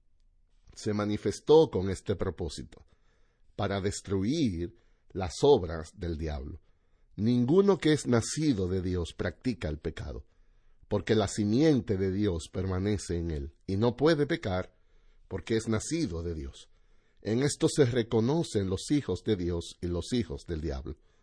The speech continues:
Todo aquel que no practica la justicia no es de Dios,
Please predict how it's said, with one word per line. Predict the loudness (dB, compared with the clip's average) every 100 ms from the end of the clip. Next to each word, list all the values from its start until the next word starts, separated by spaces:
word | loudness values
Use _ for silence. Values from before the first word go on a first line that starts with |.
| _ _ _ _ -20 6
Todo | 6 10
aquel | 8 8 4 4 0
que | 0
no | 2 0
practica | -2 -4 -6 -6 -4 -4
la | -4
justicia | -4 -10 -12 -12 -10 -6 -4 -4 -10 _ _
no | -2 0
es | 0 -2 -6
de | -6
Dios, | -6 -10 -12